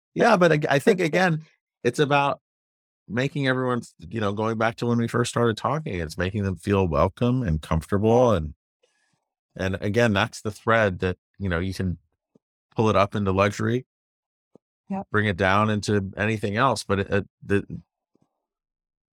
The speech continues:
Speaker 1: but it's the thought and the effort and the care that's tran-, that's transcends and transforms into the physical space.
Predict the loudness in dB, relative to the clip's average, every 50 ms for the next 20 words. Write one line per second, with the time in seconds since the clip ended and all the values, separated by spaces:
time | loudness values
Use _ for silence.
0 | _ _ _ _ _ -2 -2 -2 -2 -4 -4 -4 -2 -4 -4 -2 2 4 4 6
1 | 4 4 2 -2 -6 -6 -6 -4 -4 -4 -2 -2 -4 -4 -2 -2 -2 -2 -4 -4
2 | -2 0 2 4 2 2 0 -2 -4 -6 -8 -6 -4 -4 -4 -4 -6 -6 -6 -6
3 | -6 -6 -8 -14 -8 -4 -4 -2 -2 -2 -2 0 0 0 0 0 -2 -4 -2 -2
4 | -4 -4 -4 -2 0 2 2 2 2 2 0 0 0 0 -2 -4 -4 -2 -2 -2
5 | -2 -4 -4 -6 -8 -4 -2 0 0 0 -2 -6 -12 -18